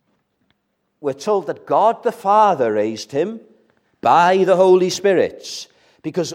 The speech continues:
what God the Father was doing, what the Holy Spirit was doing,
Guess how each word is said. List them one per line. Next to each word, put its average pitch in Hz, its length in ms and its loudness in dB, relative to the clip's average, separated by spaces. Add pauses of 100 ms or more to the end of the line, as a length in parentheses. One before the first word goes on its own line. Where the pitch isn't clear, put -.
what 160 340 0
God 202 320 0
the 226 80 -2
Father 202 460 -2
was 160 160 -6
doing, 165 340 -2
what 156 160 -4
the 170 120 -2
Holy 208 240 -2
Spirit 214 440 -2
was 139 100 -8
doing, 117 380 -2